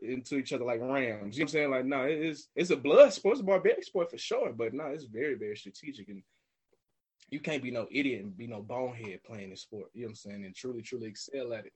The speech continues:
for sure, for sure. You just have that I Q and, you know what I'm saying, knowledge of, you know what I'm saying, just the game and your position and, you know what I'm saying, all of that. Like, it, it's,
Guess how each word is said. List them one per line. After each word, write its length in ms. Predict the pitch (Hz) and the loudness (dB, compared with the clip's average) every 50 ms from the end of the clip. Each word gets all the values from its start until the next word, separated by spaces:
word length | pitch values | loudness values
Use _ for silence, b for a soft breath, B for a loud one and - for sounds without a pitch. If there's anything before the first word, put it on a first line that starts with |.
| _ _ | _ _
for 60 | 98 | -18
sure, 260 | 95 - - 123 120 117 | -18 -10 -6 -6 -6 -6
for 80 | - 110 | -8 -14
sure. 220 | - - 90 85 | -16 -14 -14 -14
You 320 | 82 95 107 110 107 101 - _ _ _ _ _ _ _ _ _ _ _ | -14 -16 -18 -18 -18 -20 -20 _ _ _ _ _ _ _ _ _ _ _
just 160 | 95 - - | -20 -14 -12
have 120 | 104 98 98 | -10 -8 -8
that 160 | 101 - - | -8 -8 -8
I 120 | 104 104 | -8 -10
Q 460 | - - - 120 120 120 120 117 117 110 | -10 -12 -14 -12 -12 -10 -10 -12 -12 -12
and, 200 | 98 92 87 85 | -12 -14 -14 -16
you 140 | 82 87 107 | -14 -12 -12
know 20 | |
what 20 | 110 | -12
I'm 40 | 104 | -12
saying, 520 | - - 110 104 104 104 101 98 98 95 - - _ _ _ _ _ _ _ _ _ _ _ 90 | -12 -12 -10 -10 -8 -8 -8 -10 -10 -12 -14 -18 _ _ _ _ _ _ _ _ _ _ _ -20
knowledge 420 | 90 92 110 117 120 117 113 110 113 | -12 -8 -6 -6 -4 -6 -6 -8 -8
of, 60 | 107 | -10
you 60 | 104 | -10
know 60 | 101 98 107 113 | -10 -10 -10 -12
what 40 | 107 | -12
I'm 60 | 110 | -12
saying, 280 | - - 117 113 107 101 | -10 -8 -6 -6 -6 -8
just 160 | 104 95 - | -10 -14 -16
the 60 | 92 | -14
game 340 | 92 110 120 120 120 113 113 | -10 -8 -6 -6 -4 -6 -6
and 80 | 107 110 | -2 -2
your 160 | 120 117 113 | -2 -2 -2
position 520 | - 117 104 113 123 127 127 - 120 123 120 120 123 120 107 | -6 -12 -6 -4 -2 -2 -2 -4 -6 -6 -4 -4 -4 -6 -6
and, 200 | 92 87 87 87 | -8 -10 -12 -6
you 100 | 117 139 | -2 0
know 20 | 170 | 0
what 40 | 165 | 0
I'm 60 | 151 | 0
saying, 280 | - 160 160 151 147 | -2 0 0 0 0
all 280 | 123 123 143 156 165 160 | 0 0 0 0 2 2
of 60 | 156 | 2
that. 180 | 156 127 110 98 | 2 2 0 -2
Like, 140 | 92 95 110 | -6 -8 -6
it, 300 | 123 117 107 101 - - | -8 -8 -8 -10 -12 -12
it's, 200 | 123 131 - - | -14 -14 -14 -20